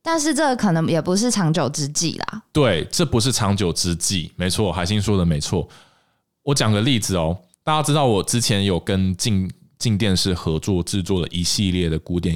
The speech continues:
Speaker 2: 音乐节目，那，那个是在要，要在电视上面播放的，然后而且他们是一个大公司，他们，所以他们对于版权的这个东西就更，更，更谨慎，就比我们这些小 YouTuber，他们还要，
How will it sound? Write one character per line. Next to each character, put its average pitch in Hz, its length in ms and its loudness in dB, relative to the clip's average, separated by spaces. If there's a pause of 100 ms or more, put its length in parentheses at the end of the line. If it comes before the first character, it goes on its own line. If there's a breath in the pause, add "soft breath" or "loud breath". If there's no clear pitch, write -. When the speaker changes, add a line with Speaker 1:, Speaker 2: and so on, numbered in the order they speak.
Speaker 2:
音 85 80 -2
乐 87 180 2
节 - 340 -6
目， 85 180 -4 (380 soft breath)
那， 156 100 0
那 160 100 4
个 131 140 2
是 123 160 0
在 117 160 0
要， 110 180 0 (420)
要 120 120 2
在 113 140 2
电 113 180 2
视 95 100 2
上 90 120 2
面 85 100 2
播 80 240 -2
放 - 180 -2 (100)
的， - 100 -14 (440 soft breath)
然 104 120 -2
后 - 80 2
而 139 40 2
且 131 120 2
他 113 100 4
们 110 140 4
是 113 120 0
一 107 80 2
个 92 120 0
大 95 220 0
公 82 260 0
司， 76 440 -6 (380)
他 127 140 -2
们， 123 100 -2
所 151 140 2
以 127 40 4
他 135 100 4
们 117 100 4
对 110 240 2
于 92 60 2
版 82 340 -4
权 71 300 -4 (380)
的 95 180 -2
这 104 100 -2
个 101 100 2
东 90 220 0
西 85 400 -2
就 98 260 0 (680)
更， 165 220 2
更， 120 200 2
更 101 200 2
谨 65 200 -6
慎， - 220 0 (420)
就 143 120 2
比 113 160 2
我 131 80 4
们 98 180 2
这 113 100 0
些 110 120 2
小 85 180 0
YouTuber， 92 340 0
他 104 120 -2
们 107 100 0
还 92 80 -2
要， 87 160 -2